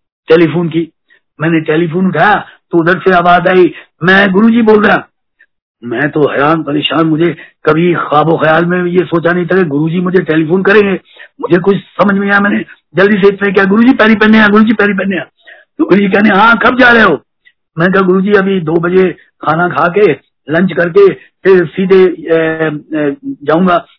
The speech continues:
तो कहने लगे, "अ, मंदिर होके जाना?" मैं कहा, "हाँ जी, बस यहाँ से लंच करके सीधा मंदिर, मंदिर से सीधा फिर चंडीगढ़ चला जाऊंगा।" कहना, "हाँ, ठीक है।" तो हमने वहाँ लंच किया। लंच करने के बाद हम, अ, वहाँ से सीधे गए। तो गुरुजी के,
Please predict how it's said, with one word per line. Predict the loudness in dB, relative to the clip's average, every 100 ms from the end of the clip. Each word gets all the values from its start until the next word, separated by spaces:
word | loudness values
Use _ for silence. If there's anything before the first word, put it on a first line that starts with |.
| -8
तो |
कहने | -2 0 2
लगे, | 2 2 -4 _ -18 -6
"अ, | -2 0 0
मंदिर | 0 2 4
होके | 4 4 2
जाना?" | 2 -2 -6 -10 -2
मैं | 2
कहा, | 2
"हाँ | 4
जी, | 2
बस | 2
यहाँ | 2 2 2
से | 2
लंच | 2 0
करके | -2 -2 0 0
सीधा | 0 -2 0
मंदिर, | -2 -2 -2 -4 -8 _ -4
मंदिर | -2 0
से | 0
सीधा | 0 -2 -2
फिर | -2
चंडीगढ़ | -2 -2 -2 -4
चला | -4 -4
जाऊंगा।" | -4 -6 -10 -16 _ _ -4
कहना, | 0
"हाँ, | 0
ठीक | 0 -4 -6
है।" | -12 _ _ _ _ -8
तो | -6
हमने | -6 -6 -8 -10 _ _ _ _ _
वहाँ | -6 -4 -4
लंच | -4 -6
किया। | -4 -2 -2 -4 _ _ _ -6
लंच | -4 -4
करने | -4 -4 -4
के | -4 -2
बाद | -2 -2
हम, | -4 -6 -10 _ _ _ _
अ, | -8 -6 -4 -6
वहाँ | -8 -6 -6
से | -4 -6
सीधे | -4 -2
गए। | 0 0 -2 -8 _ _ -10
तो | -6
गुरुजी | -4 -4 -2
के, | -2